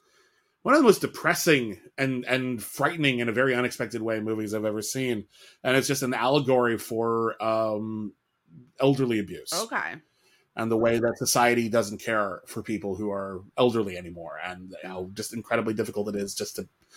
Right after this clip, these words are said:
Speaker 1: to live, uh, when you've aged out of what people consider to be typical social behavior. Um, he, he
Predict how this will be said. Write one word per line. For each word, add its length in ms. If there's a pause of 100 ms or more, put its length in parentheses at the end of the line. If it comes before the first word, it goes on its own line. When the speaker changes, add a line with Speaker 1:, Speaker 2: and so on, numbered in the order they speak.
(220)
Speaker 1:
to 100
live, 480 (1000)
uh, 420
when 480
you've 260
aged 340
out 360
of 120
what 80
people 240
consider 400
to 80
be 340 (540)
typical 300
social 280
behavior. 540 (400)
Um, 500 (640)
he, 300 (140)
he 380